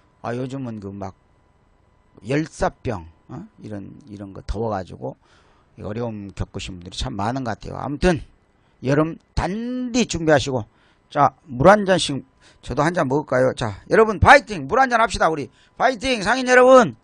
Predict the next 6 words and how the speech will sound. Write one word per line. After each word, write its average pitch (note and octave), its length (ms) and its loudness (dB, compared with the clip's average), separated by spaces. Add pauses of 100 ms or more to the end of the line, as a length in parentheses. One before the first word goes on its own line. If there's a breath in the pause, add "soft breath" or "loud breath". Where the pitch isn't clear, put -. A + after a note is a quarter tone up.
(380 soft breath)
여러분들도 G3 480 2
한 G#3 140 0
잔 F#3 300 2
하십시다. - 600 0 (160)
우리 A#2+ 200 -8 (240 soft breath)
전국적으로 G3 1500 2